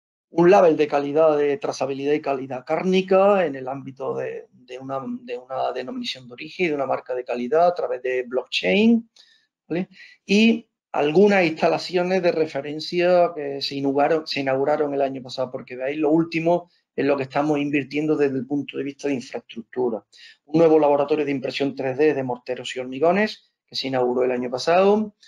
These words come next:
así como un nuevo laboratorio para gestión inteligente de la energía eléctrica en sistemas de alta tensión. Son para, es un,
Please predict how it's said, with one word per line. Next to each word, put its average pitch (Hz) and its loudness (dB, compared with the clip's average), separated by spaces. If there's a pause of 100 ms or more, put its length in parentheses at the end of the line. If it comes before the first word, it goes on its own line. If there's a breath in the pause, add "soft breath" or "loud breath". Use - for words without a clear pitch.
(280 soft breath)
así - -4
como 151 2
un 156 0
nuevo 156 6
laboratorio 156 0
para 156 0
gestión 156 -6
inteligente 151 -4
de 151 -6
la 156 2
energía 147 -6
eléctrica 156 0 (440 loud breath)
en 151 2
sistemas 151 -2
de 151 4
alta 139 0
tensión. 120 -10
Son 123 -14
para, 131 -4
es - -8
un, 135 -10